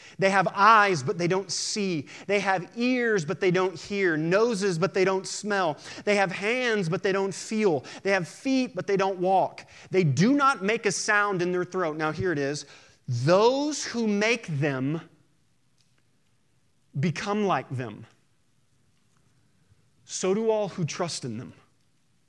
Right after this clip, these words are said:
Listen, this is just the storyline of the Bible. What happens in the garden, in the garden of grace?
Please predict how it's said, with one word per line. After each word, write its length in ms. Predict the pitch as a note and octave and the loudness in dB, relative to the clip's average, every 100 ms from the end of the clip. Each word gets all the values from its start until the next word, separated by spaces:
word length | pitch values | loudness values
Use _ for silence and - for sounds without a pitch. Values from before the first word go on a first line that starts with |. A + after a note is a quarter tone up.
| _ _ _ _ - | _ _ _ _ -10
Listen, 240 | F3 D#3+ | -8 -4
this 160 | F#3 F#3+ | -6 -6
is 120 | F3+ | -8
just 280 | A#2+ G3 - | -8 -8 -8
the 60 | C#3+ | -10
storyline 560 | - D3+ E3+ C3+ A#2+ | -6 -6 -4 -6 -10
of 100 | A#2 | -12
the 80 | G#2+ | -10
Bible. 400 | A#2+ C#3 A#2+ C3 _ _ _ _ _ _ _ _ _ _ _ _ _ | -6 -6 -10 -18 _ _ _ _ _ _ _ _ _ _ _ _ _
What 140 | F3 | -8
happens 340 | E3+ F3+ F3 C3+ | -4 -6 -6 -4
in 80 | C#3+ | -4
the 80 | |
garden, 400 | B2+ C3+ A#2+ A#2 A#2+ _ _ _ _ _ _ - | -4 -4 -6 -10 -18 _ _ _ _ _ _ -14
in 100 | D3 | -10
the 60 | C#3+ | -8
garden 320 | C3 C3 B2+ | -6 -6 -8
of 80 | G#2 | -10
grace? 460 | B2+ B2+ A#2 - | -10 -12 -14 -20